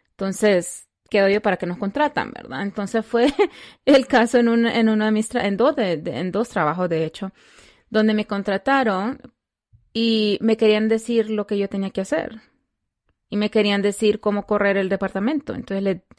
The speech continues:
hubo un punto en que les tuve que decir para qué me contrataron.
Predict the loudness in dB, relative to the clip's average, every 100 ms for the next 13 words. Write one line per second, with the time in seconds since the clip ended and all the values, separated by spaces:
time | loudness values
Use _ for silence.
0 | _ _ -2 0 2 0 -2 0 0 0
1 | -2 -4 -2 -2 -2 2 2 2 -6 _
2 | _ _ _ _ _ _ _ 0 2 4
3 | 2 0 -2 -2 -2 -2 -4 -10